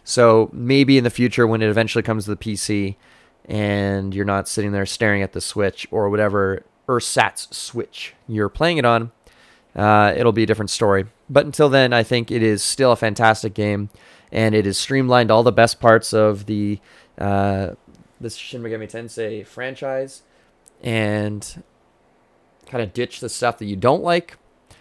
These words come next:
Um, and it, it, it's turned it into a very,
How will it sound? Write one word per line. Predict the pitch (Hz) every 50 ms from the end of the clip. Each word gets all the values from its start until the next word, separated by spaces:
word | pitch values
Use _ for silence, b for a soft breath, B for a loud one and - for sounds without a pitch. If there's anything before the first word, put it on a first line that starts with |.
| b b b b b _ _ _ _ _ _ _ _ _ _ _ _ _ -
Um, | - 113 107 107 110 110 110 110 110 110 - _ _ _ _ _ _ _ _ _ _ _ _ _ _ _ _ _ _ _ _ _ _ -
and | 143 135 135
it, | 131 -
it, | - 139 135 -
it's | - 139 - -
turned | - 160 160 160 156
it |
into | 147 156 165 160 175 156
a | 127
very, | 107 120 131 135 131 127 131 127 - - - - -